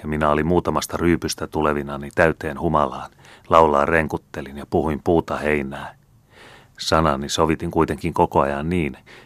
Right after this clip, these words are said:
että heidän vastauksistaan sain poimituksi useita tärkeitä tietoja. Lokalahteen palattuani kirjoitin saamistani tiedoista tarkan raportin, jonka lähetin kreivi Tobelle erään Ruotsiin lähtevän lokalahtelaisen laivurin mukana.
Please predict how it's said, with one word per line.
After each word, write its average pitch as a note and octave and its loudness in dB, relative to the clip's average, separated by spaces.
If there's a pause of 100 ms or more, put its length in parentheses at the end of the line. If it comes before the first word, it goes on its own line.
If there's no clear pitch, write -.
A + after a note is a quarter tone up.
että G2 2
heidän E2 6
vastauksistaan D#2+ 0
sain D2+ 0
poimituksi D#2+ 0
useita F2 -4
tärkeitä D#2 -2
tietoja. - -8 (1600)
Lokalahteen D#2 0
palattuani D2+ -6
kirjoitin D#2 -2
saamistani D2+ 0
tiedoista D2 0
tarkan E2 2
raportin, D#2 -2 (340)
jonka F2+ 0
lähetin D#2 0
kreivi D2+ 0
Tobelle C#2+ 4
erään D2 0
Ruotsiin D#2+ 2
lähtevän D2 -4
lokalahtelaisen D2+ 0
laivurin D2+ 2
mukana. C#2+ -10